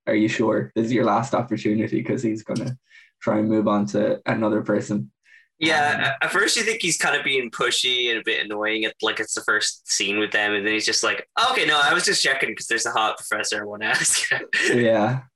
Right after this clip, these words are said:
Speaker 1: yeah. So I guess he is kind of accepting it. But yeah,
Speaker 2: Yeah.
Speaker 1: he's, he's trying to move on, and, like, Britta doesn't mind, really, uh, or she, it seems like she doesn't mind, but, uh, for some reason Shirley gets,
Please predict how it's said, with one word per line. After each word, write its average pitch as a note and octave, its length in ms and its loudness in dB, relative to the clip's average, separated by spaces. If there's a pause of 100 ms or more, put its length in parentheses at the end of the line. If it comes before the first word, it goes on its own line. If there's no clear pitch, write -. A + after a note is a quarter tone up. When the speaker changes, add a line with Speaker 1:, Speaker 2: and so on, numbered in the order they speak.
(340)
Speaker 1:
yeah. A2+ 400 0
So C#3+ 320 2
I D3 100 4
guess E3 240 0
he A2 160 2
is A2 120 -2
kind G#2+ 180 -2
of G2+ 80 -2
accepting G#2 480 0
it. G2+ 140 2 (500)
But G#2+ 140 4
yeah, A2+ 160 4
Speaker 2:
Yeah. G#2 100 2
Speaker 1:
he's, A#2 220 2
he's B2+ 300 2
trying B2 180 2
to B2 60 2
move A#2+ 240 2
on, A2+ 340 0 (120)
and, G2+ 540 -2
like, - 220 -2 (480)
Britta C#3 280 2
doesn't C3 420 0
mind, B2 440 -2 (120)
really, B2 460 2
uh, G2+ 540 -2 (440)
or G#2+ 140 2
she, G#2 140 -2
it - 140 -4
seems C3+ 260 0
like - 100 0
she - 100 -8
doesn't G2+ 280 -2
mind, G2+ 340 -2 (160)
but, - 140 0
uh, - 160 0
for - 180 -2
some A2+ 260 2
reason A2+ 340 2
Shirley G#2+ 500 2
gets, - 520 -4